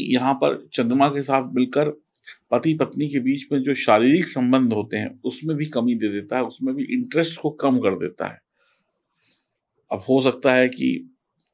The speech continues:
आपकी पत्नी, आपका पति आपसे रोमांटिक होना चाहे और आप ना होना चाहें तो ये भी लड़ाई का एक कारण बन जाता है। कई बार आपके जो सेक्सुअल पार्ट्स हैं, जो प्रजनन अंग, अंग हैं, प्राइवेट पार्ट्स हैं,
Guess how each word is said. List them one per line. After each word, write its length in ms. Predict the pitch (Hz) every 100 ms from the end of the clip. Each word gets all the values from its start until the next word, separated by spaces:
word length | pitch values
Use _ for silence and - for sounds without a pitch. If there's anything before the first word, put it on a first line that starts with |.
| _ _ _ - - -
आपकी 480 | 110 123 - - 131
पत्नी, 440 | 127 113 123 131 127
आपका 260 | 120 123
पति 260 | 120 117 123
आपसे 400 | 117 113 - 117 135 - _ _ -
रोमांटिक 500 | 110 110 117 127 139
होना 260 | 127 127 123
चाहे 280 | 123 127
और 180 | 123 107
आप 300 | 104 101 - _ _ _ _ _ _ _ _ 127
ना 160 | 143 147
होना 240 | 131 120
चाहें 260 | 123 120 123
तो 100 | 120
ये 200 | 117 123
भी 220 | 123 165
लड़ाई 280 | 139 113 117
का 120 | 117 120
एक 80 | 113
कारण 360 | 110 110 107
बन 160 | 101 98
जाता 320 | - - -
है। 120 | 101 _ _ _ _ _ _ - - _ _ _ -
कई 160 | 170 190
बार 180 | 190 190
आपके 300 | 175 170 180
जो 160 | 175 165
सेक्सुअल 460 | - 151 - 190 165
पार्ट्स 340 | 110 113 -
हैं, 60 | 123
जो 80 | 127
प्रजनन 480 | 131 131 139 170 147
अंग, 240 | 139 123
अंग 360 | - 135 143 117
हैं, 340 | 104 92 - _ _ _ _ 107
प्राइवेट 380 | 117 147 156 113
पार्ट्स 360 | 104 101 -
हैं, 180 | 98